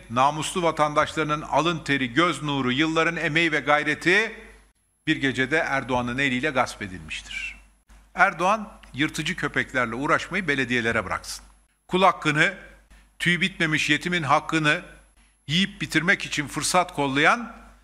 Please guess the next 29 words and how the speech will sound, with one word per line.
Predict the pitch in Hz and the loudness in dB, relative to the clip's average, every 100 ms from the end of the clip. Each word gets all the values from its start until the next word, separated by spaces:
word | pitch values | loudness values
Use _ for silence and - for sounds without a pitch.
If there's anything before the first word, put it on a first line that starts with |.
| _ - | _ -8
saray | - 143 147 | 0 2 2
ve | 151 | 0
şürekasına | - 120 120 117 117 - 147 120 | -4 -2 -2 0 -2 0 -4 -4
bir | 95 | -4
dönüp | 98 - | -6 -8
baksın. | - - - - - _ _ _ _ _ _ _ - | -12 -10 -12 -14 -20 _ _ _ _ _ _ _ -4
Değerli | 120 143 | 0 2
basın | 131 - | 0 -2
mensupları, | 143 123 - 107 82 - - - - - - - - - | -2 -2 -4 -8 -10 -12 -20 -20 -16 -16 -16 -18 -16 -4
son | - 214 220 | 2 2 4
bir | 196 | 4
haftada | 185 165 165 160 | 4 4 0 0
olanlar | 175 180 185 254 208 | 2 2 4 0 0
bundan | 190 190 | 2 2
ibarettir. | 165 131 123 104 - - - - - | 2 2 2 2 -8 -12 -12 -4 2
Ama | 151 156 | 2 2
kimsenin | 240 214 180 208 | 0 2 0 0
şüphesi | 202 165 170 156 | -2 0 0 2
olmasın. | 214 180 143 - - - _ 156 | 2 2 0 -2 -8 -18 _ 0
Bu | 214 | 2
iş | 202 | 2
burada | 160 151 208 | 0 2 2
bitmeyecektir. | 156 - 113 - - - - - - _ _ - - - | -2 -6 -8 -8 -10 -10 -6 -6 -10 _ _ -20 -20 -2
Bu | 208 | 4
işin | 220 - 160 | 4 2 0
hesabını | 139 175 180 175 170 185 | 0 2 2 2 2 -2
ilkin | 226 190 180 165 | 0 -2 -2 -2
sandıkta | 139 156 147 143 - | 0 0 0 -4 -4
millet, | 139 135 175 233 - | -2 2 4 2 -2